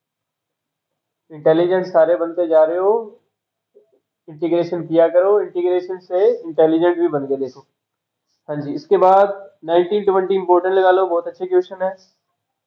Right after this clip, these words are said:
nineteen number है, ई की power two x, टू एक्स ये क्या?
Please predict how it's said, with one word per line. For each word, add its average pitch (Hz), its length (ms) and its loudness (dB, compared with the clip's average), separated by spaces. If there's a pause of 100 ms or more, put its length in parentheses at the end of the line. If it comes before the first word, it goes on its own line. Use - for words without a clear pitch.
(100)
nineteen 156 300 0
number 180 280 2
है, 185 400 2 (840)
ई 170 180 -10
की 190 140 -2
power 185 560 4 (380)
two 190 160 0
x, - 240 0 (640)
टू 175 80 -8
एक्स 196 200 -6
ये 226 100 2
क्या? 247 200 -2